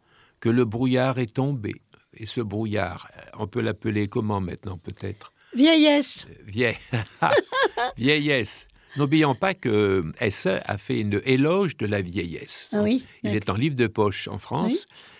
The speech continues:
Speaker 1: C'est un très joli livre, très intéressant, euh, euh, qui donne beaucoup d'espérance, d'espoir, de patience et de force quand même. Il faut savoir puiser ce que l'on peut en tirer.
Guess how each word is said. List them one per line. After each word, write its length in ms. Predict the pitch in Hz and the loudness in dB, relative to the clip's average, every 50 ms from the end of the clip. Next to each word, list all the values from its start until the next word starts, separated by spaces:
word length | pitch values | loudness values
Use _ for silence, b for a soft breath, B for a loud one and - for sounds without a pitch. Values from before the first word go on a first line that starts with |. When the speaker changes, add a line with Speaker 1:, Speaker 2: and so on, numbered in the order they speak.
| B B | B B
Speaker 1:
C'est 300 | - - - 113 - - | -10 -6 -6 -6 -2 -2
un 80 | 110 107 | -2 -2
très 300 | 101 - - - 175 160 | -2 -4 -2 0 0 0
joli 260 | - 165 151 139 143 | 0 0 0 0 0
livre, 480 | 131 117 107 117 160 180 143 113 113 107 | 0 0 0 0 0 -2 -4 -4 -6 -6
très 280 | - - - 156 143 | -6 -6 -4 -2 -2
intéressant, 760 | 156 147 - - 143 123 120 110 - - - 110 117 156 175 B B B B B B - | 0 -2 -2 -2 -2 -2 -2 -4 -4 -2 -2 0 0 0 -2 B B B B B B -2
euh, 380 | - 127 127 123 123 117 113 - 104 117 117 120 - - - - - | 0 2 2 4 2 2 0 -2 -4 -6 -8 -10 -10 -12 -14 -10 -8
euh, 420 | 123 113 - - - - - - - - | -8 -8 -8 -10 -12 -14 -16 -16 -12 -2
qui 140 | - 156 135 | 0 0 2
donne 200 | 147 151 143 127 | 2 2 2 2
beaucoup 300 | 151 156 147 - 147 123 | 0 -2 0 0 0 2
d'espérance, 720 | 131 123 - - - 127 117 104 120 156 180 156 - 117 | 2 0 0 -2 -2 -2 0 2 2 0 0 -2 -4 -4
d'espoir, 720 | 110 113 107 - - - - 107 110 127 151 170 151 131 | -4 -2 -2 -2 -6 -6 -2 0 2 2 2 0 -2 -4
de 120 | 104 110 110 | -6 -6 -6
patience 840 | 107 - 123 113 - - - 113 113 117 117 147 180 170 - - B B B B B B B | -4 -6 -6 -6 -6 -8 -6 -2 0 0 0 0 -2 -4 -6 -8 B B B B B B B
et 120 | - 110 104 | -4 -2 2
de 120 | 107 104 | 2 0
force 500 | 101 - - 196 190 - - - - - 90 - | 0 0 0 0 0 0 -2 -8 -10 -10 -10 -10
quand 160 | - - - | -12 -12 -12
même. 280 | - - - - - - - - b b b b b b b | -12 -12 -14 -14 -16 -20 -20 -20 b b b b b b b
Il 60 | 98 | -10
faut 180 | 95 - 107 101 | -8 -6 -8 -8
savoir 420 | - - 110 101 92 98 - - | -6 -6 -6 -4 -2 -2 -4 -4
puiser 600 | _ _ - 113 110 113 107 98 104 123 147 170 | _ _ -8 -4 -2 -2 -2 2 2 4 4 2
ce 140 | - - 120 | 0 -4 -6
que 140 | 107 - 117 | -8 -6 -4
l'on 240 | 104 98 95 92 82 | -4 -2 -2 -2 -2
peut 140 | - 117 113 | -2 0 0
en 100 | 98 85 | 0 -2
tirer. 500 | - - - 160 143 - 135 107 98 | -4 -2 -2 -2 0 0 0 -2 -2